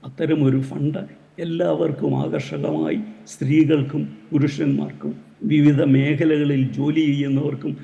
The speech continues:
സ്വീകാര്യമായ രീതിയിൽ ഒരു ഫണ്ട് സ്ഥാപിച്ചെടുക്കുവാൻ, വളർത്തിയെടുക്കുവാൻ നമുക്ക് സാധിക്കും.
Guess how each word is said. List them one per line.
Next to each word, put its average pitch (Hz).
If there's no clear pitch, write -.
സ്വീകാര്യമായ 147
രീതിയിൽ 139
ഒരു 151
ഫണ്ട് 135
സ്ഥാപിച്ചെടുക്കുവാൻ, 139
വളർത്തിയെടുക്കുവാൻ 143
നമുക്ക് 127
സാധിക്കും. 139